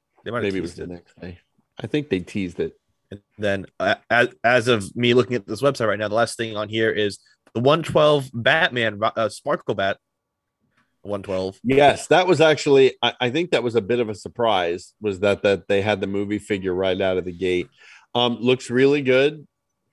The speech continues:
Speaker 2: but, you know, it's hard to say because we don't know it on the movie yet. So,
Speaker 1: Yeah. I kinda,
Speaker 2: um,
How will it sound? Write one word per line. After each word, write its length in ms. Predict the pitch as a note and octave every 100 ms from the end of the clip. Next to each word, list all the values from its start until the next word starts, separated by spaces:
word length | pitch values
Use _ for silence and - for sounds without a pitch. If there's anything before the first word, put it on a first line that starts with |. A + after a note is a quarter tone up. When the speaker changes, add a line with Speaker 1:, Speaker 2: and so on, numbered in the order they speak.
| _
Speaker 2:
but, 260 | A2+ G#2+
you 80 | C#3
know, 240 | D3 D3+ C#3
it's 180 | C#3
hard 300 | - D3 D#3
to 80 | C#3+
say 400 | - - F3 C3+
because 320 | G2 - G2
we 100 | G2
don't 220 | G#2+ A#2+ A#2
know 240 | C#3+ B2+
it 60 | G#2+
on 180 | G#2
the 80 | G2+
movie 360 | G2 A2+ G#2+ F#2
yet. 260 | D2 C2+ - _
So, 320 | - - E2
Speaker 1:
Yeah. 180 | D#2 D2+ - _ _ _ _ _
I 40 | G3
kinda, 340 | F#3+ F#3+ E4
Speaker 2:
um, 140 | F3